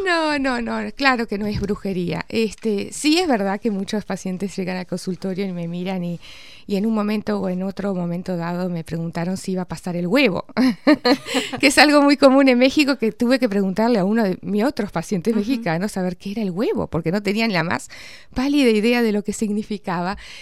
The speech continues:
Speaker 1: y me explicaron que era un ritual, ¿verdad?, que hacían, este, que hacen en México, con lo
Speaker 2: Ujú.
Speaker 1: cual tiene hasta su explicación científica.
Speaker 2: Sí, es real.
Speaker 1: Este,
Speaker 2: Ujú.
Speaker 1: porque justamente es por las moléculas, ¿verdad?, y por la química del huevo que absorbe energías descalificadas.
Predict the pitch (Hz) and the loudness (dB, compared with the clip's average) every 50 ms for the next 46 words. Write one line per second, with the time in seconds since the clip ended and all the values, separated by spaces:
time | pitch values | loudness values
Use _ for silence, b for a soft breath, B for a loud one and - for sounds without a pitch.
0 | B 254 B 247 240 269 262 - 269 277 - 247 233 233 262 269 - 240 226 220 | B -6 B 0 0 0 0 2 0 0 2 2 0 2 0 0 2 2 2 2
1 | 220 208 220 226 - - 220 226 202 254 269 262 - 214 214 202 226 233 233 190 | 2 2 0 -2 0 0 0 0 0 0 -2 -2 -2 -4 -2 -2 -2 -2 -4 -4
2 | 190 185 202 202 233 202 - - - 202 196 190 190 196 202 - - 180 - - | -4 -6 -6 -6 -6 -8 -8 -8 -6 -4 -4 -4 -4 -6 -6 -8 -10 -12 -10 -10
3 | - 170 - 175 175 180 - - 190 185 214 247 302 381 392 - - 214 - - | -10 -10 -8 -8 -8 -8 -6 -6 -6 -4 -4 -2 -2 -2 -4 -4 -4 -6 -6 -6
4 | 160 - 240 226 214 233 247 - 233 247 247 262 277 - 269 294 277 311 311 - | -6 -6 -4 -2 0 0 0 0 0 2 0 0 2 0 0 0 0 0 -2 -4
5 | - - - 226 214 - 220 208 - - 196 196 185 - 185 - - 196 185 180 | -6 -6 -6 -8 -6 -4 -6 -6 -6 -6 -6 -6 -4 -6 -8 -6 -6 -6 -6 -6
6 | - 185 175 170 165 - 254 262 277 311 302 285 302 - 151 151 - - 247 254 | -6 -6 -6 -6 -4 -2 -2 0 0 0 -2 -2 -2 -4 -6 -6 -6 -8 -10 -10
7 | 254 220 233 220 208 240 302 349 - - - 220 214 202 196 240 247 247 190 190 | -8 -8 -8 -8 -8 -8 -8 -12 -10 -2 0 2 2 2 0 -4 -2 0 2 2
8 | 190 180 - 220 226 226 226 - 254 240 - 269 240 - 262 240 220 233 226 277 | 2 2 4 4 4 4 4 0 -2 -2 -2 -4 -2 0 0 2 2 2 0 0
9 | 254 - - 233 233 226 233 220 202 214 226 220 208 - 202 190 185 175 190 220 | 0 0 2 0 2 2 2 0 0 -2 -2 -4 -6 -6 -4 -2 0 0 0 0
10 | 240 - - 247 254 269 247 226 185 185 180 214 233 - - 175 160 170 180 - | 0 0 0 0 0 0 0 -2 -2 0 0 -2 -2 -2 -2 -2 -2 -2 -2 -2
11 | 196 208 214 - - 208 226 226 220 196 190 190 208 240 - 202 175 - - 175 | -2 -2 0 0 0 0 0 0 2 0 0 0 0 -2 -2 -4 -6 -4 -4 -6
12 | 170 - - - - 196 190 202 202 220 214 - 170 170 160 160 156 - - - | -4 -4 -4 -2 0 0 0 0 -2 -2 -4 -4 -4 -6 -8 -8 -10 -10 -8 -6
13 | 170 156 143 165 - - 165 - - 165 165 160 - 226 220 - 330 330 269 90 | -4 -2 -2 -4 -4 -4 -6 -6 -6 -8 -8 -6 -6 -6 -2 0 2 2 2 0
14 | - - | -4 -6